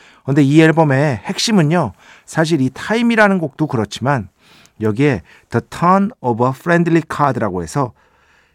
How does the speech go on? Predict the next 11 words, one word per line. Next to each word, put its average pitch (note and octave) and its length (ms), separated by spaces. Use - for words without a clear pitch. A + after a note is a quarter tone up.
이 G2 180
오 D3+ 280
부작이 F#3+ 400
있어요. F2 380
오 A#2 120
부작. G2+ 300
총 G#3 180
십육 A#3+ 400
분 G#3 160
정도 D3 240
됩니다. F#2 460